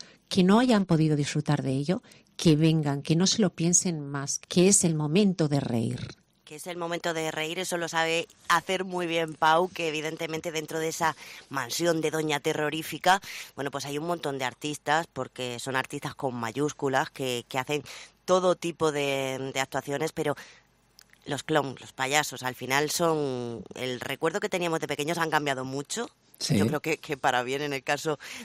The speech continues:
Speaker 2: de lo que nos mostráis vosotros durante el espectáculo, pero el fin es el mismo.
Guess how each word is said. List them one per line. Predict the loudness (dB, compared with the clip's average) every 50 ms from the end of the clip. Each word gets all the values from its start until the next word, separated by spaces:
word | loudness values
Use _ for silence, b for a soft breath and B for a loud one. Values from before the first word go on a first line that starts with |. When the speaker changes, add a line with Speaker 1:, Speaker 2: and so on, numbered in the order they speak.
| B -4
Speaker 2:
de | 0 0
lo | 2 2
que | 2 2
nos | 0 0
mostráis | 0 -2 -2 -2 -2 -2 -2
vosotros | -2 -4 -6 -4 -6 -6 -6
durante | -2 -2 -2 -2 -2 -4
el | -4
espectáculo, | -4 -6 -8 -8 -4 -4 -4 -2 0 0 0 0 b b b b b b _ _ _
pero | 0 2 4
el | 4 2
fin | 2 0 0
es | 0 0
el | -2 -4
mismo. | -4 -6 -8 -10 -12 -14 -14 -14